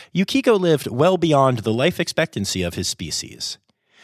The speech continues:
Yukiko was humanely euthanized today after an examination to evaluate cardiac issues related to old age. The handsome red panda was born at Saitama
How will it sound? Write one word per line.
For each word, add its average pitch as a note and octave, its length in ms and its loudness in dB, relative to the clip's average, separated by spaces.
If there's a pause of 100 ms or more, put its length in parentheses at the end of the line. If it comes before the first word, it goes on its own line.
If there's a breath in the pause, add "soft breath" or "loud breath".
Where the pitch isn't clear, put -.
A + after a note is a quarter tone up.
(120 soft breath)
Yukiko B3+ 460 2
was F#3+ 220 2
humanely D#3+ 440 2
euthanized G#2+ 600 0
today E2+ 480 -4
after C#3+ 360 0
an B2+ 140 0
examination D3 840 0
to - 120 -4
evaluate C3 640 2
cardiac F#3+ 480 0
issues F2+ 720 -2
related A#2+ 500 0
to A2+ 180 0
old F#2+ 260 -2
age. D2+ 560 -12 (800 loud breath)
The D3 80 4
handsome A3+ 500 2
red C#3+ 220 2
panda F#2+ 500 -2
was A2 440 2
born A#2+ 500 2
at A2+ 600 -2
Saitama F#3 1200 0